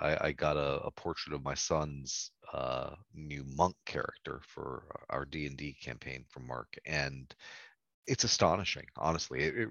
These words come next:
it really is. When you, when you zoom in on it,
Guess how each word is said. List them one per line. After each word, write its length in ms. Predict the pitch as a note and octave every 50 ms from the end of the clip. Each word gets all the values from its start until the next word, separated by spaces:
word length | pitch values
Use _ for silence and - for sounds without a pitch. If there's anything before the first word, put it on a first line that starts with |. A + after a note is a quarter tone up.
| - C3
it 160 | A#2+ G2 F2+
really 220 | F#2 F#2+ F#2+ F2+ F2+
is. 140 | E2 D2
When 120 | D#2+ F2 E2+
you, 200 | E2+ E2+ F2+ G2
when 320 | G2 F2+ D#2+ E2+ F2+ E2 E2+
you 320 | E2+ E2+ E2 D#2+ D#2+ D#2+ - - - A2+
zoom 420 | F#2 D2+ - - F#2+ G2 G#2 G2 F#2+
in 140 | F#2 F#2+ G#2
on 160 | A2 A2+ B2
it, 140 | C3 -